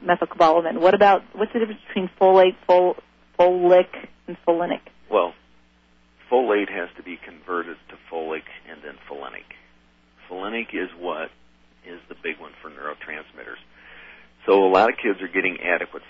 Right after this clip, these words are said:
Speaker 2: folate. You look at their blood count, M C V, M C H, M C H C are all good, so you're going, "Well, folate's okay." But you start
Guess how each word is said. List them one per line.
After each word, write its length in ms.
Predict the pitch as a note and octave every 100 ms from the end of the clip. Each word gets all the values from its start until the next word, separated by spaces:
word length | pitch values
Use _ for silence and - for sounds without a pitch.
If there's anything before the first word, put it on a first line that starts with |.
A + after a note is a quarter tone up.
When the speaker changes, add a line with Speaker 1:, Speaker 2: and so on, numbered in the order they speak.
| -
Speaker 2:
folate. 480 | C#3+ A2 F2+ F2+ F2+
You 120 | E2+ E2+
look 180 | E2+ E2 -
at 440 | - E2 E2 D2+ - -
their 100 | D#2+
blood 300 | - F2+ F2 -
count, 320 | E2+ F2 E2
M 160 | E2 E2 -
C 160 | E2+
V, 200 | E2 E2+
M 120 | D#2 D#2 -
C 80 |
H, 160 | D#2 D#2 D#2
M 100 | D2+ -
C 160 | D#2+ G2
H 80 | - -
C 120 | C#2+
are 120 | C2
all 120 | A#1+ -
good, 160 | C#2+ C2+
so 140 | -
you're 100 | C#2+
going, 200 | D2 D2 D2+
"Well, 140 | D2 -
folate's 380 | E2+ E2 F2 - - -
okay." 500 | - G2+ B1 A#1+ - _ _ _ _ _ _ _ _ -
But 280 | D#2 D2+ - _ _ _
you 120 | - D#2 -
start 240 | D2 C#2+